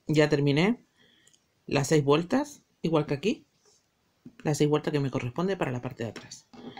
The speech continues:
Bueno, ahora vamos a comenzar <clears throat> a hacer la parte de atrás con los aumentos. Levantamos dos cadenas, una y dos. Giramos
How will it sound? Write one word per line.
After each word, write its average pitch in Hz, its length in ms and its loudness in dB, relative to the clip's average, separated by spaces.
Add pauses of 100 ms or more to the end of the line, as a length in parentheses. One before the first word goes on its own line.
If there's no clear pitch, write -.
(400)
Bueno, 95 240 -12 (340)
ahora 180 400 0 (720)
vamos 156 260 -2
a - 60 -18
comenzar 160 560 2 (400)
<clears throat> - 320 -20
a - 60 6 (1000)
hacer 165 320 -2
la 147 140 2
parte 151 260 0
de 151 140 4
atrás 147 500 -2 (800)
con 143 140 -2
los 139 160 -2
aumentos. - 560 -8 (600)
Levantamos 170 500 -2
dos 160 160 -4
cadenas, 110 560 -12 (180)
una 240 380 0 (880)
y - 100 -4
dos. 110 300 -8 (1080)
Giramos 220 600 -2